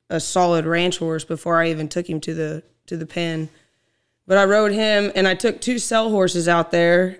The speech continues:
and, uh, got along good with those. I, if, if my good horse was to get hurt, I would have rode one of those in the rodeo, but I didn't have to. Uh,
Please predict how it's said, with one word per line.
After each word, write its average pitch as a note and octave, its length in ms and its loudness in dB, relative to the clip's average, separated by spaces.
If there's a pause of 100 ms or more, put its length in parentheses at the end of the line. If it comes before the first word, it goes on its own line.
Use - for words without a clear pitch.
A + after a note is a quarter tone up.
and, E3+ 340 0
uh, D#3+ 360 0
got G3 220 2
along G3 240 4
good F#3+ 140 2
with F3+ 160 -2
those. F3+ 420 2 (840)
I, G3+ 140 4
if, F#3+ 400 0 (180)
if - 420 -4 (640)
my F#3+ 180 0
good G#3 200 0
horse G3 320 2
was F#3+ 240 0
to - 60 -6
get F3+ 180 2
hurt, F#3 200 4
I F#3 60 4
would F3 160 4
have E3 100 0
rode E3 320 0
one F3 180 0
of E3 100 -2
those E3 200 0
in E3 80 -2
the D#3 80 -4
rodeo, E3 400 2
but D#3+ 400 -4 (100)
I E3+ 80 -6
didn't E3+ 240 -4
have D#3+ 280 -6
to. E3+ 340 -6 (140)
Uh, D#3 340 -6